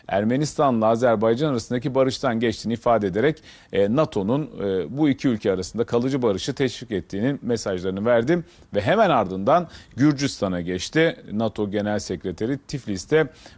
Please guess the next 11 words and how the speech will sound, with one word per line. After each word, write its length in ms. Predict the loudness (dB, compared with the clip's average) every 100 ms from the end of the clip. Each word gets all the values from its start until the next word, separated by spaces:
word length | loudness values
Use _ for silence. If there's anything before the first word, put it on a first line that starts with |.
| -2
Başbakan 680 | 0 0 -2 0 0 0 -2
yine 380 | -4 0 2 2 2
Irakli, 640 | 2 2 2 2 2 2 -4 -20 -20 -2
e, 200 | 2 2 0 _
Kobahitse 800 | 0 2 2 2 0 -2 0 0
ile 320 | 0 -2 -2
bir 100 | -2
araya 280 | -4 -4 -6
geldi. 360 | -6 -6 -4 -4
Tiflis'te 580 | -4 -6 -10 0 0 -2 -16 -20 -8
ikili 460 | -2 2 4 2